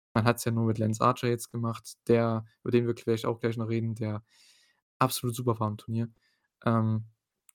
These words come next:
und ja, ich find's cool, weil du hast halt dadurch halt alle, nur nicht alle, aber viele Leute am Ende, am letzten Tag noch, die Möglichkeiten haben zu gewinnen. Das hast du halt sonst nicht. Sonst waren's meistens halt zwei oder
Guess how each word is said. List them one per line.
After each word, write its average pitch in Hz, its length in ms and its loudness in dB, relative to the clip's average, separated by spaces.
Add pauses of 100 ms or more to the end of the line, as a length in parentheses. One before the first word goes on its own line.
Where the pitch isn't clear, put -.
(420)
und 120 120 0
ja, 135 120 8
ich 131 100 -2
find's 196 240 0 (120)
cool, 208 140 2
weil 131 140 4
du 131 120 -4
hast 160 240 -2
halt 165 180 -2
dadurch 165 360 2
halt 151 180 -4
alle, 175 460 0 (100)
nur 120 100 -6
nicht 117 220 -10
alle, 123 200 -2
aber 107 160 -4
viele 185 280 -2
Leute 165 540 0 (640)
am 127 160 0
Ende, 151 360 2
am 120 80 0
letzten 139 360 -2
Tag 123 320 -4
noch, 147 200 -4
die 131 480 -2 (1200)
Möglichkeiten 156 720 0
haben 147 180 -2
zu 147 100 -12
gewinnen. 147 420 -2
Das - 180 -4
hast 147 220 2
du 165 80 2
halt 151 220 4
sonst 143 300 -2
nicht. 165 260 -2 (240)
Sonst 120 200 4
waren's 143 260 4
meistens 143 360 -2
halt 123 180 0
zwei 123 340 2
oder 117 160 0